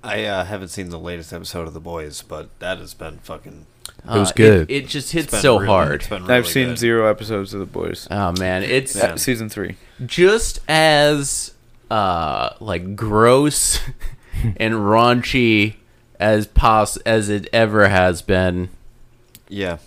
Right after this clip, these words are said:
Speaker 3: There's a great scene in the first episode that's just like, you're like, "That, I, okay, that's why this show was amazing." <laughs>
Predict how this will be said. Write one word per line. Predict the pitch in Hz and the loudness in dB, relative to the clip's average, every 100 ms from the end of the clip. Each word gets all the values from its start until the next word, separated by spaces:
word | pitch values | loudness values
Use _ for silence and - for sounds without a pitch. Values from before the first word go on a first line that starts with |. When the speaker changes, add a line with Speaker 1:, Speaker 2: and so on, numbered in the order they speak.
| - | -2
Speaker 3:
There's | 151 135 | 0 2
a | 139 | -2
great | 120 117 123 123 123 | -2 2 4 2 0
scene | - 117 107 | -4 -2 0
in | 104 95 | -2 -4
the | |
first | 90 95 90 - | -6 -4 -4 -4
episode | 90 82 87 - 82 80 80 - | -8 -6 -8 -6 -4 -4 -6 -8
that's | 78 78 - | -8 -8 -10
just | 82 78 - | -10 -10 -8
like, | 80 78 73 - - - - - - - - - - - | -6 -4 -6 -10 -20 -20 -20 -20 -20 -20 -20 -20 -16 -6
you're | - 98 | -2 0
like, | 92 92 - | 0 -4 -6
"That, | 139 143 208 196 - | -8 0 2 4 4
I, | 190 190 110 | 4 4 2
okay, | - 214 - 123 | 2 2 4 2
that's | 113 131 170 - - | 4 2 0 -2 0
why | 143 123 120 110 104 101 98 | 4 4 4 2 0 -4 -4
this | 110 104 | -4 -4
show | - 110 95 92 87 | -2 0 2 0 -2
was | 82 90 90 | -4 -6 -6
amazing." | 82 78 76 80 - - - - - | -8 -8 -8 -6 -4 -4 -6 -2 2
<laughs> | 131 113 | 4 2